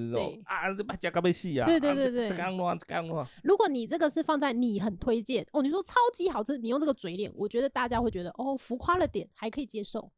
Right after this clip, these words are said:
Speaker 1: 对，然后坦白说，我有 <clears throat> 看完那整支影片嘛。
Speaker 2: 对。
Speaker 1: 然后它里面不只是他跟李贝，还有一个他们的摄影。
Speaker 2: 对。
Speaker 1: 然后还有一个谁，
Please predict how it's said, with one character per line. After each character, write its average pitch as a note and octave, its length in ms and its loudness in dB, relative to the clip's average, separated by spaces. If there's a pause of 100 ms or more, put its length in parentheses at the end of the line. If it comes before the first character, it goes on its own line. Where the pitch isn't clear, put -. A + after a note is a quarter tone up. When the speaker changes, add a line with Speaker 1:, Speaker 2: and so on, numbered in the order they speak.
(240)
Speaker 1:
对， G#2 160 -2
然 G2 140 4
后 - 40 6
坦 B2+ 160 0
白 G#2 200 0
说， C3+ 180 4
我 G#2+ 240 4
有 G#2 240 0 (200)
<clears throat> C#3 320 2
看 - 120 2
完 A2+ 120 4
那 B2 100 2
整 D#2+ 180 -2
支 F#2 140 -4
影 F#2+ 100 -2
片 F#2+ 160 -4
嘛。 - 200 -8 (100)
Speaker 2:
对。 - 300 -10
Speaker 1:
然 G#2 100 0
后 C3+ 300 4
它 D3+ 200 2
里 C3+ 140 0
面 C3 160 0
不 C#3 100 -2
只 F2+ 200 -4
是 A2+ 120 -6
他 G#2+ 160 -4
跟 G#2+ 220 -4
李 F#2+ 160 -8
贝， - 180 0 (140)
还 - 140 -2
有 C#3 80 2
一 A2+ 40 0
个 A2+ 140 2
他 A#2+ 100 -2
们 A#2 140 -2
的 G2 140 0
摄 - 260 -2
影。 - 100 -12 (220)
Speaker 2:
对。 - 320 -10
Speaker 1:
然 - 140 -4
后 A2 40 0
还 A2+ 140 -2
有 G#2 60 -2
一 - 20 -4
个 G2 160 -4
谁， - 320 -14